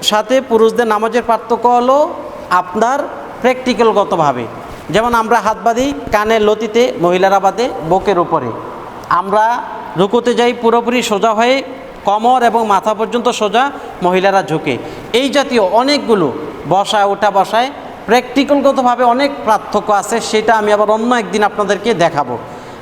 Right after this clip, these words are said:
আজকে শুধু বলবো নামাজের ভিতরের যে দোয়া কিভাবে নামাজটা পড়তে হবে, নিয়ত বেঁধে কী পড়তে হবে,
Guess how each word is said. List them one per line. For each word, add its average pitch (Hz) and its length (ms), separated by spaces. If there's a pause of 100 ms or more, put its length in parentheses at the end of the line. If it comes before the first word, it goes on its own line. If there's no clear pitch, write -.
(120)
আজকে 208 320
শুধু 240 220
বলবো 254 240
নামাজের 240 520
ভিতরের 240 540
যে 220 140
দোয়া 208 340 (580)
কিভাবে 247 360
নামাজটা 240 380
পড়তে 247 340
হবে, 165 280 (1040)
নিয়ত 208 340
বেঁধে 220 300
কী 254 140
পড়তে 247 280
হবে, 220 240